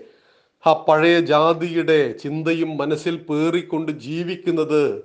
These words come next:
തികച്ചും നിരുത്തരവാദപരമാണ്. നമ്മൾ ഉയരണം, ചിന്തിക്കണം. നൂറ് വർഷം മുമ്പ് പലതും ഈ ലോകത്ത് നടന്നിട്ടുണ്ട്. അന്ന് അമേരിക്കയിൽ അടിമക്കച്ചവടം ഉണ്ടായിരുന്നു എന്ന് ചിന്തിക്കണം.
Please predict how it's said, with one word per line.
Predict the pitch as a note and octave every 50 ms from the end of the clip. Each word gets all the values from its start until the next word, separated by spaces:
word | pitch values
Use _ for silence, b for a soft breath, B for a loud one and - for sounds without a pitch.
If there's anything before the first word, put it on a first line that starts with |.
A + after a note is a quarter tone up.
| - _
തികച്ചും | D3 E3 E3 F#3 F3+ F3 E3+ - F3+ E3+ D#3+ C#3+ C3+ C3 C3 B2+
നിരുത്തരവാദപരമാണ്. | C3 D#3 D#3+ F#3+ G3 - - D#3+ D#3+ D#3+ D#3+ D#3 D#3+ D#3+ D#3 D3+ D#3 D3+ - - C#3 C3 C3+ C#3 C3+ C3+ B2+ C3 C3 C3 A2+ - - - _ -
നമ്മൾ | B2+ D3 D#3+ E3 D#3 C#3+ B2 G2+ - B B B B -
ഉയരണം, | C#3 D3 D#3 E3 E3+ D3+ C#3 A#2 G2+ F2 - _ _ _ _ _ _ _ _ _ _ _
ചിന്തിക്കണം. | - F#3 F#3 F#3+ F3 F#3+ F3+ F#3 D3 A2 F#2+ - - _ _ _ _ _ _ _ _ -
നൂറ് | D3 E3 E3+ F3
വർഷം | E3+ E3+ E3+ E3+ - F3+
മുമ്പ് | F#3 F3+ F3 F3 E3 E3+ D#3+ -
പലതും | D3+ D3+ F3+ F#3+ G#3 G3+ F3+
ഈ | F3 F3
ലോകത്ത് | E3 D#3+ D#3 D3+ D#3 D#3 D#3 D3 C#3
നടന്നിട്ടുണ്ട്. | C#3+ C3 C3+ C3+ D3 - - C3+ B2+ B2+ B2 G2+ F2+ E2+ - b b b b b b
അന്ന് | C#3 C#3 C3+
അമേരിക്കയിൽ | C3+ C#3 D3+ D#3+ D#3 E3 D#3 D#3+ E3 D3+ D3+ C#3+
അടിമക്കച്ചവടം | C3+ C3+ D#3 E3 E3+ D#3+ - E3 D3+ D#3 - D#3+ C#3 C#3+ C#3 C#3+ C#3
ഉണ്ടായിരുന്നു | C#3 C#3 C3+ C3+ D3 D#3+ E3+ D#3+ D#3 D#3 D#3 D3
എന്ന് | C#3 C3+ B2+ C3+ B2+
ചിന്തിക്കണം. | - C3 A#2 A#2 A#2 A2+ - A#2 G#2+ F#2 F2